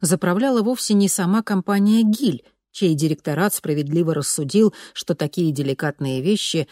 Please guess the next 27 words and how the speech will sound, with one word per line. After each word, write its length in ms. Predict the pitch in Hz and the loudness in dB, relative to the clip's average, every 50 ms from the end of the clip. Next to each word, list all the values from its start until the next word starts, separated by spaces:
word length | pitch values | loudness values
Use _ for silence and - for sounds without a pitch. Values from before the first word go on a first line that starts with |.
| - _ _ | -12 _ _
предпочтительно 840 | - 196 180 - - 175 165 - - - 254 233 - 214 202 190 | 0 0 0 0 0 -4 -4 -4 -4 -6 -4 0 0 2 2 2
доверить 500 | 180 185 175 170 202 196 196 190 - - _ - | 2 2 2 2 2 2 2 0 -2 -4 _ -4
узким 380 | - 269 214 - - - 147 131 | 0 0 0 0 -2 -6 -6 -6
специалистам. 840 | - - 156 - - 165 151 156 143 - - - - - 156 - _ _ _ _ | -6 -6 -8 -6 -4 -4 -4 -4 -4 -6 -8 -8 -10 -10 -14 -18 _ _ _ _
Каждый 380 | - - 214 262 269 - 339 302 | -4 -2 -2 0 0 2 2 2
должен 380 | 233 247 269 269 226 240 226 | 4 4 2 2 2 2 2
заниматься 500 | 185 196 196 190 190 220 240 226 - - | 4 4 2 2 2 2 0 0 0 -2
своим 380 | 180 - - 180 196 214 208 185 | -2 -2 0 0 2 2 2 2
бизнесом, 540 | 175 220 233 185 165 127 123 - - - - _ _ _ _ _ _ - | 2 2 0 0 -2 -4 -6 -8 -10 -12 -16 _ _ _ _ _ _ -2
а 220 | 175 160 151 147 | 0 0 0 2
бизнесом 600 | 143 143 185 196 180 180 165 - - 143 139 139 | 2 2 4 4 4 2 2 0 0 -2 -2 -2
«Гиля» 360 | 123 131 185 220 208 180 143 - _ _ _ - | 0 2 2 4 4 2 2 0 _ _ _ -2
была 220 | 170 170 175 170 160 | 2 2 4 4 4
розничная 520 | 170 190 208 - 190 170 - 185 180 170 | 4 4 4 4 2 2 2 0 0 0
торговля 480 | 160 - 156 151 156 185 190 180 190 180 | 0 0 -2 0 2 2 4 4 2 2
продуктами, 640 | - - 180 180 190 269 247 - - - 135 139 | 2 0 0 0 2 0 0 -2 -2 -2 -2 0
не 140 | 139 139 139 | 0 0 0
более 320 | 139 156 151 151 160 165 | 0 0 0 0 0 -2
того. 340 | 165 - 226 233 233 220 - _ _ _ _ _ _ _ _ _ _ - | -2 -2 -2 -2 -2 -2 -4 _ _ _ _ _ _ _ _ _ _ -2
Для 200 | 175 180 196 202 | 2 4 4 6
разработки 640 | 190 202 185 175 185 175 180 240 294 285 _ - 202 | 4 4 4 4 2 2 2 2 0 -2 _ -2 -2
игры 680 | - - - 160 151 165 160 175 226 269 277 202 - _ _ _ _ | -2 -2 -4 -4 -4 -2 0 2 4 4 4 2 0 _ _ _ _
они 240 | - - 156 160 165 | -4 0 2 4 4
наняли 380 | 165 180 196 196 180 170 160 151 | 4 4 4 4 4 2 2 0
большую 520 | 147 151 147 143 - - - 220 208 170 | -2 -2 -2 -4 -4 -2 0 2 2 2
рекламную 540 | 156 147 - 160 170 180 180 160 147 135 131 | 2 0 -2 -2 0 0 0 0 0 -2 -4
фирму 460 | - - - 269 285 247 196 165 151 | -6 -4 -4 0 2 2 2 2 2